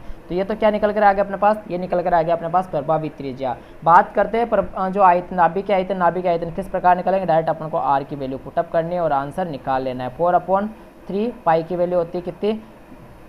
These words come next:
पाई की वैल्यू होती है बाईस पॉइंट सेवन, बाईस upon सेवन into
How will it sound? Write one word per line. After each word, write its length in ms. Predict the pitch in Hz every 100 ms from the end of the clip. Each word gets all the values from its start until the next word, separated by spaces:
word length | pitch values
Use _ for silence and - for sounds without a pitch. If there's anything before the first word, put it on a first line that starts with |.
| - -
पाई 160 | 165 160
की 100 | 180
वैल्यू 160 | 175
होती 120 | 165 175
है 60 |
बाईस 220 | 156 156
पॉइंट 260 | 160 180 180
सेवन, 300 | - 180 180 -
बाईस 260 | 175 180 185
upon 220 | 180 180
सेवन 440 | 160 180 190 220 220 - - - 165
into 340 | 165 214